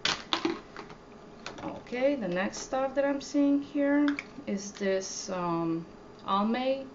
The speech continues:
All Free Gentle Eye Makeup Remover Pads. Love this. I have a bunch of this. Love it. Another cream is this Kiehl Ultra Facial Cream, and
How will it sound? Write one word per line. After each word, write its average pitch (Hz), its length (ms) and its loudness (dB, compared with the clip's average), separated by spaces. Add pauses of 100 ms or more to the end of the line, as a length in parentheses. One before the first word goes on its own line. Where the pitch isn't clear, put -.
(140)
All 196 200 4
Free 196 360 0
Gentle 185 580 0
Eye 175 200 0
Makeup 175 480 -2
Remover 202 440 0
Pads. 254 520 -4 (640)
Love 180 280 2
this. - 440 -6 (120)
I 190 60 -6
have 185 220 -2
a 170 60 0
bunch 165 280 -4
of 156 140 -10
this. - 400 -6 (120)
Love 165 280 -4
it. 151 100 -6 (2000)
Another 208 320 2
cream 277 540 4 (240)
is 208 140 -4
this 202 440 -4
Kiehl 226 680 2 (720)
Ultra 214 400 4
Facial 208 540 0
Cream, 294 520 2 (760)
and 185 920 -2